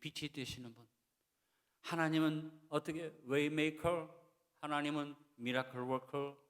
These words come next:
하나님 Promise Keeper, 하나님은 Light in the Darkness. 어떤 경우에도 하나님이 우리에게 힘과 능이 되어주심을 믿으면서 처음 꽃 드리는 추수 명절을 준비하면서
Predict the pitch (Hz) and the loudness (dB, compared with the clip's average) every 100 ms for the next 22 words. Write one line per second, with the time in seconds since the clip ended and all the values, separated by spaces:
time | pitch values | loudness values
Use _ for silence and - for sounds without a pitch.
0 | _ _ 117 117 117 - 127 123 117 - | _ _ -14 -14 -14 -14 -12 -12 -12 -16
1 | - 139 - 139 135 - _ _ - 113 | -16 -10 -4 -2 -4 -8 _ _ -14 -12
2 | 110 110 110 123 135 - 147 147 143 - | -10 -10 -2 -2 -2 -8 -16 -14 -16 -14
3 | 156 - 160 147 156 156 _ _ _ - | -16 -14 -20 -18 -20 -20 _ _ _ -8
4 | 285 _ 208 202 185 180 160 160 156 156 | -8 _ -10 -10 -12 -4 -4 -2 -2 -4
5 | - _ - 151 147 147 156 135 131 127 | -16 _ -10 -8 -6 -6 -6 -6 -8 -8
6 | - 202 202 190 185 170 156 151 143 - | -10 -8 -6 -4 -4 0 2 2 -2 -2
7 | 147 139 135 95 98 - 123 _ _ _ | -2 -2 -4 -8 -8 -10 -10 _ _ _
8 | - - _ - 185 180 180 - 165 - | -20 -20 _ 0 2 2 0 -4 -6 -6
9 | 156 151 143 139 143 - _ - 156 165 | -6 -4 -2 -2 -4 -10 _ -14 -12 -12
10 | - _ _ - 123 123 120 117 117 117 | -16 _ _ -4 -2 0 -2 -4 -10 -14
11 | - 113 110 104 101 104 104 180 | -12 -12 -12 -12 -14 -14 -14 -16